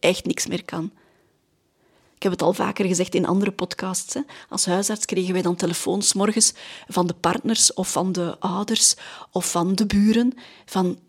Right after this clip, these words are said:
"Wil je eens komen, dokter, want hij of zij kan niks meer. Die ligt hier gewoon maar te huilen, die kan niet meer uit bed.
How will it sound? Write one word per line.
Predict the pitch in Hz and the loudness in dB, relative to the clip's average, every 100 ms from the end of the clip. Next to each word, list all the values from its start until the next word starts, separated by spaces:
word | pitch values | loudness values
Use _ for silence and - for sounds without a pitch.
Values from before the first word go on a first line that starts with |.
| _ | _
"Wil | 175 196 | 2 2
je | |
eens | 175 - | 4 2
komen, | - 220 226 | 2 0 2
dokter, | 220 - 226 - | 0 -4 -6 -4
want | 185 185 | -6 -4
hij | 170 175 - | -2 -2 -2
of | - | 0
zij | - 202 - | 0 0 -6
kan | 190 185 | -6 -4
niks | 190 - - | -4 0 0
meer. | 185 170 - - - _ _ _ | 0 -4 -6 -12 -20 _ _ _
Die | - 196 | -2 -2
ligt | - | -2
hier | 208 | -2
gewoon | 180 165 202 240 | -2 2 4 4
maar | 202 | 2
te | - | 0
huilen, | 165 160 196 247 240 | 0 2 2 2 0
die | - - | -4 -8
kan | 214 | -4
niet | 208 | -2
meer | 196 | -2
uit | 185 196 | -4 -6
bed. | - 185 - | -8 -8 -12